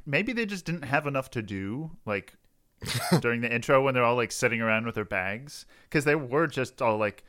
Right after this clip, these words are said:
Speaker 1: "Oh, hi, I'm, I'm here.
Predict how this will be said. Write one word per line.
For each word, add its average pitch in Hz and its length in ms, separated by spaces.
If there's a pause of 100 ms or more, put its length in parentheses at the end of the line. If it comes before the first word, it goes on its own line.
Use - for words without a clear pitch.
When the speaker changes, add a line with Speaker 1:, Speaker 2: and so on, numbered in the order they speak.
(520)
Speaker 1:
"Oh, 151 120
hi, 160 280
I'm, 143 300 (340)
I'm 135 120
here. 135 440